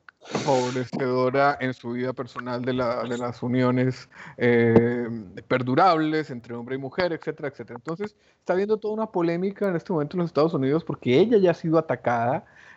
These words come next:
eh, por su fe, algo que inclusive es prohibido desde la Constitución.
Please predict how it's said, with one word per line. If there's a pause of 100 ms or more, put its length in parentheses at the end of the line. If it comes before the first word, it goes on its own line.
(100)
eh,
por
su
fe,
algo
que
inclusive
es
prohibido (340)
desde
la
Constitución.